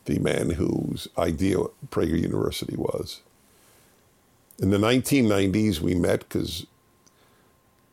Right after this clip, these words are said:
we did a movie together. You could see it. It's free on the internet, called For Goodness Sake.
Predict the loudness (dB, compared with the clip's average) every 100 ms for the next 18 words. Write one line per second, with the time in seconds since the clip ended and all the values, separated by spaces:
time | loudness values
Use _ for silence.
0 | _ _ -6 -4 0 0 2 2 2 2
1 | 0 -4 -2 0 2 2 2 0 0 2
2 | 4 2 0 -2 0 0 0 0 2 0
3 | 0 -2 -4 -6 -8 -2 -2 0 -2 0
4 | 2 2 0 0 0 -2